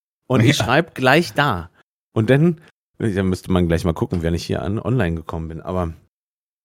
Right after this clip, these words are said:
Speaker 1: ich hab das Auto nur abgestellt, zu meiner Frau gesagt, „Ich geh schon runter, ich lass den Schlüssel stecken“,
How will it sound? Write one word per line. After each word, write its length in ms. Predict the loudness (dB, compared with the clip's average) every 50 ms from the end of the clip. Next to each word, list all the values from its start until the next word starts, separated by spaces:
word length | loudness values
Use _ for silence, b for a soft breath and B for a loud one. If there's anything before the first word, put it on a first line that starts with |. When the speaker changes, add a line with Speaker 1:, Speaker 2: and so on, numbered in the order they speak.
| -20 -20 -6 -2
Speaker 1:
ich 160 | -2 0 2
hab 80 | 2 0
das 140 | 0 -2 0
Auto 220 | 0 0 2 4
nur 140 | 2 2 2
abgestellt, 480 | 0 -2 -4 -6 -4 -2 0 0 0 0
zu 80 | -2
meiner 220 | 0 0 0 0 0
Frau 180 | 0 0 0
gesagt, 300 | 2 2 0 -2 -2 -4 _
„Ich 200 | -2 -2 -2 -2
geh 140 | -4 -6 -4
schon 200 | -2 -2 -2 0
runter, 360 | 0 0 -2 -2 -2 -2 -2 -2
ich 100 | -2 -2
lass 180 | -2 -2 -4
den 60 | -6
Schlüssel 400 | -10 -4 0 0 0 0 0 -4
stecken“, 520 | -4 -6 -4 -4 -4 -4 -4 -6 -8 -8